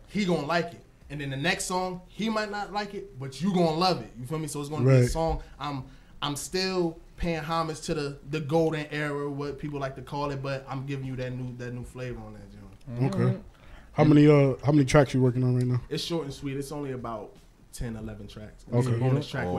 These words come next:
Speaker 1: with me and him.
Speaker 4: flame.
Speaker 2: You doing
Speaker 1: With
Speaker 2: most of
Speaker 1: me
Speaker 2: the production on it yourself?
Speaker 1: Yeah, I say out of, out of the ten songs, I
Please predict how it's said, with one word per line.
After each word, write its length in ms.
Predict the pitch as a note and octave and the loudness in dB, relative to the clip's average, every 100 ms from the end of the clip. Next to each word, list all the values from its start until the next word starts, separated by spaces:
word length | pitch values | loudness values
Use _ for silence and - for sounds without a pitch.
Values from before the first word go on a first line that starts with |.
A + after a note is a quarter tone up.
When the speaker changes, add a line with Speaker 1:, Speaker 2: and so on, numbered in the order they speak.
| - | -2
Speaker 1:
with 60 | |
me 120 | B2+ | -2
and 100 | B2 | -6
him. 160 | B2 B2+ | -6 -4
Speaker 4:
flame. 420 | G2 G2+ F#2 E2 D2+ - | -2 -2 -4 -6 -10 -4
Speaker 2:
You 100 | - C#3 | 0 6
doing 160 | D#3 | 8
Speaker 1:
With 60 | C#3+ | 8
Speaker 2:
most 140 | C3+ | 6
of 60 | C#3+ | 6
Speaker 1:
me 40 | |
Speaker 2:
the 40 | B2+ | 4
production 380 | B2+ C#3 D3 C#3+ | 6 4 4 4
on 80 | C#3+ | 6
it 40 | |
yourself? 460 | B2 B2 D#3 E3 - - | 4 6 4 4 -4 -12
Speaker 1:
Yeah, 380 | A#2+ C3+ C#3+ B2+ | -6 -2 -2 -2
I 40 | |
say 200 | C#3 D3+ | -6 -4
out 160 | C#3 C3 | -4 -4
of, 180 | B2 A2 | -8 -10
out 140 | B2 | -8
of 80 | C3 | -8
the 100 | B2 | -8
ten 380 | A2+ - C#3+ C3+ | -12 -10 -8 -8
songs, 360 | C3 C3+ C3+ A#2+ | -8 -8 -8 -8
I 140 | A#2+ | -10